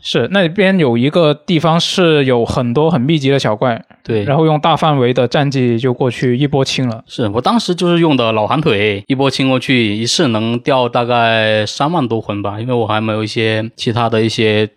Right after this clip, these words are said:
Speaker 2: 你掉了会斩魂的一些道具嘛。
Speaker 1: 嗯，嗯。
Speaker 2: 然后我就是这个号使用范围会很广，相当于以不变应万变。然后我现在其实快到两百级了，就非常水桶，所以我大概也不需要就是这个老寒腿这个战绩，因为我平时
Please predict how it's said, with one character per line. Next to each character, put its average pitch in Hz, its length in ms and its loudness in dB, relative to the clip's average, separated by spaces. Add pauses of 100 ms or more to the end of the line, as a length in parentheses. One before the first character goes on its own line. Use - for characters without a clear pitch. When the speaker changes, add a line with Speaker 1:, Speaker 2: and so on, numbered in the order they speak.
(140)
Speaker 2:
你 110 260 -4
掉 147 260 0
了 113 80 -2
会 135 120 0
斩 110 200 -4
魂 107 240 -6
的 117 100 -2
一 117 80 -4
些 110 220 0
道 123 180 -2
具 123 140 -6
嘛。 107 240 -8
Speaker 1:
嗯， 139 480 0
嗯。 117 100 -12
Speaker 2:
然 127 140 -2
后 196 160 2
我 117 240 2
就 151 160 -2
是 139 500 2 (220)
这 160 100 -2
个 151 60 -2
号 147 260 0
使 - 160 -4
用 160 100 2
范 156 120 2
围 123 80 2
会 135 260 0
很 113 280 -2
广， 107 220 -2 (120)
相 135 120 -4
当 123 140 0
于 127 60 -4
以 113 120 -4
不 120 160 -2
变 139 200 2
应 135 120 2
万 135 200 2
变。 113 260 -2 (140)
然 127 140 0
后 175 100 2
我 131 80 2
现 160 160 0
在 156 140 2
其 - 80 -2
实 127 440 0
快 - 200 -2
到 143 120 2
两 113 160 0
百 127 140 0
级 104 240 -6
了， 104 220 -6
就 117 120 -2
非 131 160 -2
常 123 140 0
水 110 160 0
桶， 110 260 -4
所 123 180 -2
以 123 320 2
我 117 220 2
大 165 200 -2
概 156 160 0
也 113 140 0
不 147 160 -6
需 123 180 -2
要 117 120 2
就 120 120 -2
是 117 160 -2
这 120 120 -4
个 117 160 0
老 107 140 0
寒 123 140 -4
腿 123 120 -6
这 113 80 -6
个 117 80 -2
战 123 180 -2
绩， 123 200 -4
因 127 80 -2
为 127 80 0
我 107 180 0
平 123 180 -6
时 123 400 -2